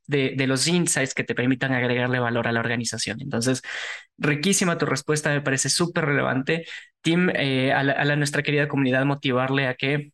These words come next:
mira, eh, un equipo de analítica no lo conforma una sola persona. Bueno, tal vez en etapas muy tempranas en startups, cuando el, lo que hay que hacer es construir las bases de datos, pero,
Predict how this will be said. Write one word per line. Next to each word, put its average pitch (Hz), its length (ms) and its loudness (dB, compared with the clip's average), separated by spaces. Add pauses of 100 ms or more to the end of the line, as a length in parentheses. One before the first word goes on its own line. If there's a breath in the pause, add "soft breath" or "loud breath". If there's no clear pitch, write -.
(120)
mira, 123 320 0 (280 loud breath)
eh, 139 420 -2
un 190 180 4
equipo 190 240 0
de 185 80 2
analítica 160 520 0
no 165 140 0
lo 165 120 0
conforma 143 360 0
una 135 140 2
sola 131 240 -2
persona. 131 540 -2 (400 soft breath)
Bueno, 147 400 2
tal 139 160 0
vez 151 140 2
en 151 100 2
etapas 147 320 -2
muy 147 120 2
tempranas 135 440 0
en 131 120 0
startups, 127 440 -4
cuando 123 420 -2
el, 120 320 -2
lo 120 80 0
que 135 100 -2
hay 127 60 -2
que 131 80 -2
hacer 135 200 0
es 135 120 0
construir 131 540 0
las 127 180 2
bases 127 260 -2
de 120 100 2
datos, 135 280 -2
pero, 175 300 0